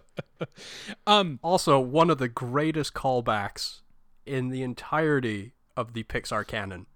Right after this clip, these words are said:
Speaker 2: is when they are rescued by the claw and the aliens.
Speaker 1: Oh,
Speaker 2: I mean,
Speaker 1: it's
Speaker 2: that is, I, I wish I had been in the cinema to see that, because I have to imagine that was a moment that brought the fucking house down.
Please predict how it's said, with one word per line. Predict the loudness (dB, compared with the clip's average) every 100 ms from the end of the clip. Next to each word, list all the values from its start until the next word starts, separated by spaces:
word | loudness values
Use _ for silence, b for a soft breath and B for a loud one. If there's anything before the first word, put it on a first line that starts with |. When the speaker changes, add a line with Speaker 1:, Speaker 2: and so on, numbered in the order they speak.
| _ -10
Speaker 2:
is | -8 -4
when | -2 0
they | 0
are | -2
rescued | -2 -4 -4 -6
by | -2 -4
the |
claw | -4 -4 -4 -6 -8
and | -6
the | -4
aliens. | -6 -6 -8 2
Speaker 1:
Oh, | 2
Speaker 2:
I |
mean, | 2 -2
Speaker 1:
it's | -2
Speaker 2:
that | 0 0 0 -10
is, | -12 -12 -14 b b b b b -10
I, | -10 -4
I | 2 4
wish | 4 0 -2 0
I | 0 0
had | -2 -2
been | -2 -2
in |
the | -4
cinema | -6 -6 -6 -10 -12 -12
to | -10
see | -8 -10
that, | -8 -10 -8
because | -10 -8 -8
I | -6 -6
have | -4 -6
to | -4 -4
imagine | -4 -6 -8 -6
that | -6
was | -6
a | -8
moment | -8 -8 -8 -10
that | -12 -6
brought | -4 -4 -6
the | -12
fucking | -12 -14 -10 -8 -8 -10
house | -10 -10 -10
down. | -10 -12